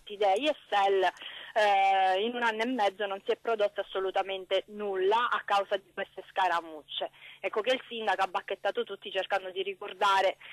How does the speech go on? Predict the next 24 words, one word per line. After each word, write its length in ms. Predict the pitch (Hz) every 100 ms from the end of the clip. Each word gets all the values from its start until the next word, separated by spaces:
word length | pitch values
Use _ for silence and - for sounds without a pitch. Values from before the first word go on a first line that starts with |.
| -
quelli 240 | - 233 202
che 80 | 190
erano 320 | 185 190 190 -
stati 580 | 254 226 196 - 190 185 - 220
invece 440 | 202 214 208 196
i 120 | 196
lavori 420 | 202 196 214 202
effettuati 720 | 190 180 202 - - 208 202
dall'amministrazione, 1040 | 190 190 190 196 208 214 247 233 - 208 208
dalle 280 | 180 185 185
riasfaltature, 1040 | 190 190 - - - 233 202 220 185 170 - - - -
eh, 200 | 214 196 190
fino 480 | 240 214 202 190 185
all'assegnazione 1000 | 196 196 202 - 202 208 - 208 196
dei 480 | 190 190 190 185 185
parchi 420 | - 208 - 240 226
pubblici 680 | - 214 180 185 - -
a 140 | 185 185
privati 540 | - 226 202 196 202
per 160 | 190 175
la 640 | 180 180 180 180 175 170 170
riqualificazione. 1120 | 196 196 190 - 175 170 - - 160 147 113
Quindi 200 | 226 170
diciamo 320 | 202 240 233